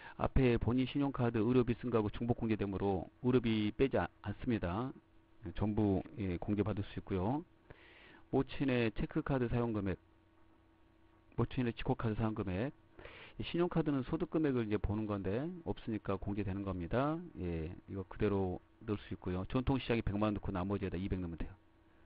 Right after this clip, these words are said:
추가 공제를 사용액은 없다. 자, 그러면 입력해 보도록 하겠습니다. 자, 소득명세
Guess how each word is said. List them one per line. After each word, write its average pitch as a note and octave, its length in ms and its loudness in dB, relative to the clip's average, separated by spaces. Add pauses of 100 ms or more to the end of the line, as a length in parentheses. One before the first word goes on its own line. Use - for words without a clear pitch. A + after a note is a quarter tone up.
(360)
추가 - 200 0
공제를 G#2+ 320 0
사용액은 G2+ 300 -2
없다. - 300 -6 (840)
자, A2 120 -4
그러면 B2 200 -2
입력해 B2 260 0
보도록 A2 280 -2
하겠습니다. F2+ 480 -6 (4000)
자, G2+ 80 4
소득명세 A#2 800 6